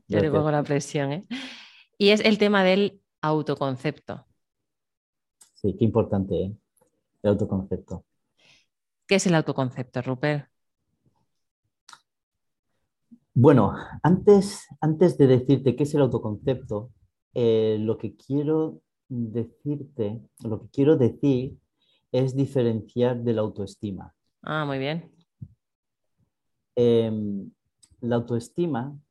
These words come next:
Speaker 1: em, y ya hay programas que, que en más profundidad, eh,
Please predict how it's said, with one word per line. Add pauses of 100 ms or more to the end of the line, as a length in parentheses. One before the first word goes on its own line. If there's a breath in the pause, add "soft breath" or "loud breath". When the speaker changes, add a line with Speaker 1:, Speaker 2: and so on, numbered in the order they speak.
(720)
Speaker 1:
em, (800)
y
ya (300)
hay
programas
que, (320)
que (760)
en
más
profundidad, (580)
eh,